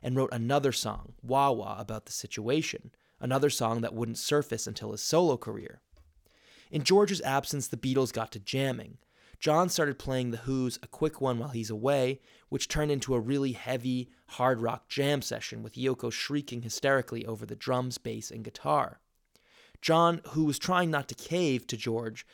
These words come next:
suggested that they get Eric Clapton to replace him and carry on the Beatles without George Harrison. However, there was part of John that understood George's anger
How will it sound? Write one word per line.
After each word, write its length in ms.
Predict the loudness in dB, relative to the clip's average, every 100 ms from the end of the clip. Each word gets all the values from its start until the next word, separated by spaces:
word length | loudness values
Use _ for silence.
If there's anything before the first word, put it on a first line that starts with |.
| -14
suggested 580 | -4 -2 4 2 2 0
that 160 | 0 2
they 140 | 2
get 160 | 2 0
Eric 260 | -4 -4
Clapton 520 | -6 -4 -2 -2 -6 -6
to 100 | -6
replace 400 | -8 -10 -10 -10
him 220 | -12 -16 _ -20 -20 -12
and 100 | -4
carry 300 | 4 6 6
on 160 | 4
the 40 | 0
Beatles 320 | -2 -4 -4
without 300 | -6 -10 -10
George 280 | -10 -10 -6
Harrison. 500 | -4 -2 -4 -12 -18 _ _ _ -20 -20 2
However, 400 | 6 8 8 6
there 220 | 8 6
was 140 | 6
part 340 | 2 0 0 0
of 80 | 0
John 280 | 4 4
that 100 | 2
understood 640 | -2 -4 -4 -2 4 4 4
George's 420 | -2 -2 -4 -8 -2
anger 480 | 0 0 -2 -10